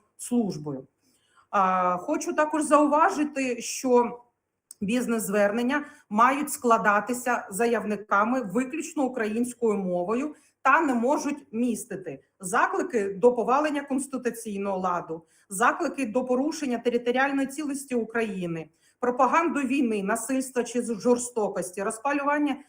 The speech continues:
міжетнічої, расової або релігійної ворожечні, а, заклики до вчинення терористичних актів, посягання на права і свободи людини, на нормативну лексику, висловлювання, які принижують честь і гідність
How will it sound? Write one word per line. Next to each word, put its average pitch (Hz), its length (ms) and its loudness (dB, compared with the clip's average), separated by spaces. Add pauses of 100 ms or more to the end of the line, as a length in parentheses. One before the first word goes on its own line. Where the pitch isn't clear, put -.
(220)
міжетнічої, 254 920 -2
расової 254 460 0
або 220 120 -2
релігійної 233 600 0
ворожечні, 190 840 -6 (400)
а, 196 100 -4
заклики 302 440 2
до 262 100 0
вчинення 277 400 -2
терористичних 254 960 -2
актів, 180 440 -2
посягання 269 500 2
на 277 100 0
права 269 260 0
і 277 40 0
свободи 262 440 -2
людини, 208 460 -2
на 196 120 -2
нормативну 247 640 0
лексику, 185 500 -4
висловлювання, 285 640 0
які 214 260 -2
принижують 226 560 -2
честь 294 380 -4
і 214 120 -6
гідність 254 520 -4